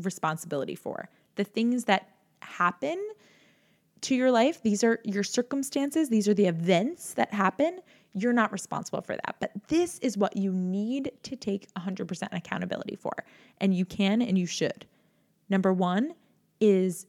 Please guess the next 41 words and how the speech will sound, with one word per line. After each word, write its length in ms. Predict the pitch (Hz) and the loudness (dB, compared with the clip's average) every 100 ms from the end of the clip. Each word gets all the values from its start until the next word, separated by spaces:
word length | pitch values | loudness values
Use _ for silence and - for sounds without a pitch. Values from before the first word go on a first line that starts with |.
| _ | _
your 220 | - 175 175 | -2 0 2
belief 420 | 175 160 170 - | 2 0 -2 -4
system, 580 | 170 165 - - 185 202 | -8 -8 -8 -10 -10 -4
your 240 | 180 202 | 2 2
thoughts. 680 | 190 - 165 147 - - - | 0 2 2 2 -6 -10 -10
So 200 | - 220 | 0 2
what 300 | 196 202 - | 2 2 2
you 140 | 254 254 | 0 0
think 480 | - - 285 247 - | 0 2 2 0 -2
about 320 | 185 156 147 | 2 2 2
what 160 | 165 170 | -2 0
happens, 540 | 151 - 262 330 - - | -2 0 -2 -2 -8 -6
you're 180 | 185 196 | 2 2
responsible 560 | 196 - 156 156 - | 2 0 -2 -2 -6
for 160 | - 101 | -4 -4
that. 260 | - - - _ _ _ _ _ _ _ _ 175 | -4 -6 -12 _ _ _ _ _ _ _ _ 6
What 200 | 214 - | 6 6
you 160 | 208 | 0
feel, 840 | 190 _ - 254 302 214 156 175 - _ _ _ _ _ _ _ _ _ _ _ | 0 _ 2 4 6 6 4 -2 -10 _ _ _ _ _ _ _ _ _ _ _
a 120 | - | -2
lot 180 | 220 208 | 2 2
of 60 | 247 | 0
us 80 | 247 | 0
think, 240 | 269 - | 0 0
again, 380 | 196 226 302 160 | 0 0 2 2
that 260 | 170 - _ - | 0 -2 _ -2
our 180 | 196 - | -2 -2
feelings, 400 | 220 226 233 208 - - | -2 0 0 -2 -4 -4
"I 80 | 208 | -2
can't, 340 | - 247 247 _ _ _ _ _ - | -2 -2 -4 _ _ _ _ _ -2
I 120 | 226 | -2
can't 420 | 220 247 254 254 | 0 -2 -2 -4
help 300 | - 240 302 | 0 2 4
it. 220 | 170 156 - | 2 0 -2
I'm 140 | 208 202 | -2 0
just 260 | 214 - | -2 -2
jealous. 540 | - 240 202 - - - | 0 2 2 -2 -8 -4
I 100 | 202 | -4
can't 260 | - 254 196 | 0 -2 -2
help 380 | - 247 240 | -4 -4 0
it. 200 | 175 175 | 0 -2